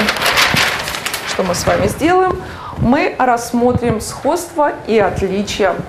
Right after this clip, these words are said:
терминологии. Я думаю, будет не лишнее остановиться несколько минут на определениях. Для этих целей лучше всего нам подойдет временная прямая.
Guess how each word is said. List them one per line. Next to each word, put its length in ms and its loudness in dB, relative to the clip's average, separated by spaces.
терминологии. 840 2
Я 100 2
думаю, 220 2
будет 240 2
не 100 2
лишнее 440 2
остановиться 840 0
несколько 480 2
минут 440 2
на 240 4
определениях. 1000 2
Для 260 4
этих 240 2
целей 460 2
лучше 360 2
всего 480 2
нам 340 2
подойдет 540 2
временная 680 2
прямая. 440 4